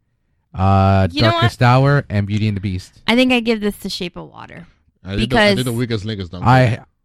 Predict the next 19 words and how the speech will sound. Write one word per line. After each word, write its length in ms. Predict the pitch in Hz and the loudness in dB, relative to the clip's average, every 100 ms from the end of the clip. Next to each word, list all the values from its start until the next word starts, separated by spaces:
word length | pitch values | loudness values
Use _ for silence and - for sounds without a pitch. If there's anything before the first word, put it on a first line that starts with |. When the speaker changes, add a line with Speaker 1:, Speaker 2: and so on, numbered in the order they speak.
| - | -4
Speaker 2:
with 200 | 214 - | -4 -2
the 80 | 196 | -6
f-, 200 | - - | -8 -14
with 300 | 175 208 - | -6 -6 -6
the 140 | 202 | -6
backdrop 500 | 190 196 208 220 214 | -2 -2 -2 -4 -4
of, 180 | 196 - | -6 -6
like, 200 | 180 - | -6 -6
the 100 | 185 | -6
late 240 | 180 165 | -4 -6
fifties, 760 | - 190 180 190 180 175 175 175 | -6 -8 -8 -8 -8 -8 -12 -12
like, 300 | 170 151 - | -12 -12 -12
Cold 300 | - 175 175 | -4 -4 -4
War 340 | 170 170 165 | -4 -4 -4
Russian, 400 | 156 160 - 175 | -4 -6 -6 -8
like, 220 | 160 156 - | -8 -12 -10
all 260 | 170 165 151 | -6 -6 -6
of 100 | 139 | -12
it. 220 | 131 | -14